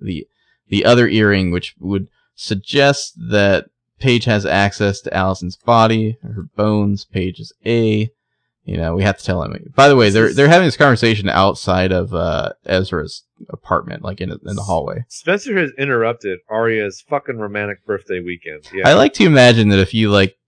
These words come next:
Speaker 1: could cut to the other side of the door, it's Ezra and Wes. They've both got, like,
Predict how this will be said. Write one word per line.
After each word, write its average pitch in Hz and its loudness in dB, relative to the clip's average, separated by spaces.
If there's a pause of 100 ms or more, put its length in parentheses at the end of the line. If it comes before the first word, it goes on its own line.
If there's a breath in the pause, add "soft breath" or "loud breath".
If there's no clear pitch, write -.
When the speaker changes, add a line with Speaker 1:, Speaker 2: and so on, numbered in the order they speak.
Speaker 1:
could 110 -2
cut - -2
to 147 -6
the 113 -2
other 104 2
side 101 2
of 95 -2
the 90 -2
door, 90 0 (320)
it's - -2 (440)
Ezra 143 4 (100)
and 120 2
Wes. 95 2
They've 101 -2
both 131 2
got, 120 4
like, 101 0